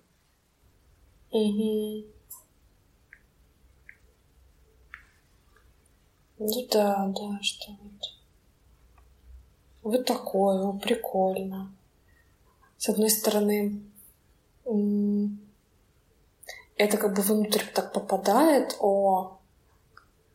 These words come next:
да, вот это я такой, у меня вот что-то внутри есть. А с другой вот эта вот штука,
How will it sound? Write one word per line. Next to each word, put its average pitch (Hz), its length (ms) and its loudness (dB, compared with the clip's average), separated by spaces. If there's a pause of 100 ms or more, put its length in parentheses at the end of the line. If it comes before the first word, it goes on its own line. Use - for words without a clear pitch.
(960)
да, 202 520 2
вот 202 240 -4
это 202 360 -2
я 208 160 2
такой, 202 540 2
у - 20 -2
меня 180 200 0
вот 185 160 -4
что-то - 240 -4
внутри 185 360 -2
есть. 233 840 2 (1400)
А 214 100 4
с 196 140 0
другой 226 840 2 (260)
вот 202 200 -8
эта 196 200 -2
вот 196 200 -8
штука, 226 800 0